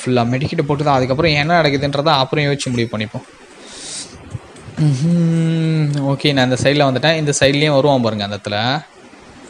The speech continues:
எங்கடா இருப்பான்? ஏய், அவனுக்கு தெரியும் ஏறி வந்தா எப்படி இருந்தாலும் அடி விழும்னு சொல்லிட்டு. But அதையும் மீறி அவன் ஏறி வரானா, அவனுக்கு எவ்வளோ தைரியம் இருக்கும்? ம், கிரானைட்டை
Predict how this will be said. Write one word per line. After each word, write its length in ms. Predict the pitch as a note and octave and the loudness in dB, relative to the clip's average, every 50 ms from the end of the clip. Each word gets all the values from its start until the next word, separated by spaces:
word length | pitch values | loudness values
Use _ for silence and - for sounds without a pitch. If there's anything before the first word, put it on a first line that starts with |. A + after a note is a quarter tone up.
| - - - - - | -20 -20 -16 -10 -6
எங்கடா 420 | B2 B2+ C3+ C#3+ C#3+ C#3+ C#3+ C#3 | -4 -2 0 2 4 4 4 4
இருப்பான்? 360 | C#3 C3+ C3 - B2+ F2+ - | 2 0 -2 -2 -4 -4 -2
ஏய், 220 | C3 D3 D3 C#3+ - | -2 -2 -2 0 0
அவனுக்கு 360 | - C#3 C#3 D3+ D#3 D3+ - | 2 2 4 4 4 2 4
தெரியும் 340 | - E3+ F3+ G#3+ B3+ C4 A3 | 4 4 6 6 4 4 6
ஏறி 260 | F3+ F3 G3 G3 F#3 | 6 6 6 6 6
வந்தா 180 | F3+ F3 F#3+ | 6 6 6
எப்படி 200 | F#3+ F3 E3 F3 | 6 4 4 4
இருந்தாலும் 180 | D#3 D#3+ E3 E3 | 4 4 4 4
அடி 120 | D#3+ D#3 | 4 4
விழும்னு 200 | D#3 D#3 D3 C#3 | 2 2 2 0
சொல்லிட்டு. 600 | C#3 C3 - A#2+ A#2 A2+ A#2 A2 A#2 C3 D#3+ E3+ E3 D#3 | 0 0 -2 -2 0 2 2 4 4 6 6 4 4 2
But 120 | C#3+ C3+ | 0 0
அதையும் 480 | - C3 B2 B2 C#3+ D#3+ F#3 A3+ B3+ G#3+ | 2 4 4 4 2 2 2 4 4 4
மீறி 220 | F#3 F#3+ G#3 G#3+ | 4 4 4 6
அவன் 160 | G#3+ G3+ E3+ D#3+ | 6 6 6 6
ஏறி 300 | D#3 D#3 E3+ F#3 F#3 E3+ | 6 6 6 6 6 6
வரானா, 540 | D#3 C#3+ C3+ C3 C3 C3 C3+ B2 A#2+ B2+ | 6 6 4 4 4 4 4 4 4 4
அவனுக்கு 320 | D#3 F3 E3+ D#3+ D3+ C#3+ C#3+ | 4 4 4 2 2 2 6
எவ்வளோ 240 | D3+ F3 F#3 F3+ E3+ | 6 8 8 8 8
தைரியம் 300 | D#3 D#3+ F3 G3 G3 F3+ | 8 6 6 8 6 6
இருக்கும்? 320 | D#3+ D3+ - B2 C3+ - - - - - - - - - - - - - - - - - - - - - - - - - - - - - - - - - - - - - - - - B2+ B2 | 4 2 0 -2 -4 -4 -4 -8 -16 -18 -18 -18 -18 -18 -18 -18 -18 -18 -20 -20 -20 -20 -20 -20 -20 -20 -20 -20 -20 -20 -20 -20 -20 -20 -20 -20 -20 -20 -20 -20 -20 -20 -20 -18 -16 -14 -10
ம், 520 | B2+ C3+ C#3 C#3 C#3 D3 D3 D3+ D3+ D3+ D3+ D3+ D3 D3 D3 C#3 - F#2+ A#2 D3+ C#3+ C#3 C#3 | -8 -6 -4 -4 -2 -2 -2 -2 -2 -2 0 0 -2 -2 -2 -4 -6 -6 -6 -6 -6 -2 0
கிரானைட்டை 400 | D3 D#3+ F3+ F3+ E3+ D#3 D3 | 2 4 4 4 4 4 4